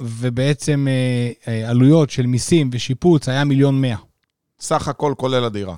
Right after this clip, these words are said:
Speaker 1: כן.
Speaker 2: כולל תשע מאות ושמונה עשרה.
Speaker 1: כן, עכשיו אתה אמרת לי בתחילת הרעיון, אחרי שנה אתה מוכר. אני מבחינתי נכס להשקעה, הוא לא צריך לחכות שנה. ברגע שסיימנו את הקנייה, ברגע שנכס מוכן למכירה, יש לי את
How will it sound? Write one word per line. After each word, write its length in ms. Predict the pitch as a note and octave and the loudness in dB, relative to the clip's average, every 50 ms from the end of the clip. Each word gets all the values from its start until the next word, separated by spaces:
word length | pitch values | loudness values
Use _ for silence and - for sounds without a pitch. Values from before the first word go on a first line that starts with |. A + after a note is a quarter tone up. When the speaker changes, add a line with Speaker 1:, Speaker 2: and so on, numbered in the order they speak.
| - _ - | -16 _ -4
Speaker 1:
כן. 200 | - C3 A#2 G#2 G2 | -2 -2 -2 -2 -2
Speaker 2:
כולל 240 | A2+ B2 C3+ C#3 C3 | -2 -2 -2 -2 -2
תשע 140 | - C#3 B2+ | -2 -2 -4
מאות 120 | B2 A2+ | -4 -4
ושמונה 340 | A2+ A2+ - A2+ G#2+ G#2 G2 | -6 -6 -6 -6 -6 -6 -6
עשרה. 240 | F#2 - - - E2 | -8 -10 -12 -10 -6
Speaker 1:
כן, 200 | - A2+ G2+ G#2 | -4 -4 -4 -4
עכשיו 220 | A2 - B2 A#2 | -6 -6 -8 -8
אתה 320 | A#2 - - E3 E3 D#3+ D#3 | -6 -2 -2 0 0 0 0
אמרת 300 | D3+ D#3+ E3+ E3+ - E3+ | 0 0 -2 -2 -2 -2
לי 140 | E3 D#3 D3 | 0 0 0
בתחילת 500 | C#3+ C#3 C3+ - - - D3+ D#3+ D#3 E3+ | 0 0 -2 -2 -4 -4 -4 -4 -4 -4
הרעיון, 440 | D#3+ D#3+ E3 F3+ F#3+ F3+ E3 C#3+ - B3+ - _ B2 | -4 -4 -2 0 0 0 -2 -4 -6 -12 -14 _ -6
אחרי 180 | A2+ - D#3+ | -2 -2 -2
שנה 240 | D3+ - D3+ D3+ D3+ | 0 0 0 -2 -2
אתה 160 | C#3 - C#3 | -2 -2 -2
מוכר. 400 | C3 B2+ A#2 - C#3 C3 G#2+ F#2 F#2+ - _ _ _ _ _ _ - | -2 -2 -2 0 0 0 0 -2 -6 -10 _ _ _ _ _ _ 0
אני 160 | B2+ D#3+ G3 | 2 4 4
מבחינתי 400 | F#3+ F3 - D#3+ D#3 - F3 E3+ | 4 2 2 0 0 2 2 2
נכס 340 | E3 E3+ D#3 - F3 D3+ - | 2 2 0 0 0 0 0
להשקעה, 520 | D3+ C#3 B2+ - - - C3+ D3+ E3 D#3+ - _ | -2 -2 -2 -4 -2 0 0 2 2 0 -2 _
הוא 120 | C#3+ C3+ | 0 0
לא 80 | C#3+ D3+ | 0 0
צריך 200 | - E3 D3 C3+ | 0 -2 -4 -4
לחכות 240 | C3+ - C#3 B2 - | -4 -4 -4 -4 -2
שנה. 240 | - B2+ A#2+ A2 G2 - _ _ _ _ _ _ _ _ _ _ _ _ _ _ | -2 -2 -2 -2 -4 -6 _ _ _ _ _ _ _ _ _ _ _ _ _ _
ברגע 300 | A#2+ C3 D#3 F3+ F#3 G3+ F#3+ | -2 0 0 2 2 0 0
שסיימנו 1000 | - - E3 D3+ C#3+ - _ _ _ _ _ - - - D3+ D3+ D#3+ E3+ F#3+ G3 | 0 -2 -2 -4 -4 -6 _ _ _ _ _ -16 -6 0 2 4 4 4 4 4
את 100 | E3 - | 2 0
הקנייה, 400 | E3 - - D3 D3 D3+ D3+ C3+ | -2 0 2 4 4 4 4 2
ברגע 280 | B2+ B2+ C3+ D3 D#3 D3+ | 0 -2 -4 -4 -4 -6
שנכס 1000 | - - D3+ C#3+ C3 - - - - - D4 C#4+ C3+ C3 D3 D#3+ D3+ E3+ D#3+ - | -4 -4 -4 -4 -4 -6 -10 -18 -18 -16 -10 -6 -2 0 0 0 0 -2 -2 0
מוכן 300 | D#3 C#3 B2+ C#3+ D#3 E3 | -2 -2 0 0 -2 0
למכירה, 540 | E3 D#3 D3+ C3+ C#3 C3 B2+ B2+ D3 D3+ C#3 | 0 0 0 -2 -2 -2 -2 -2 0 0 0
יש 120 | C3 - | -2 -2
לי 60 | C#3+ - | -6 -10
את 60 | - | -8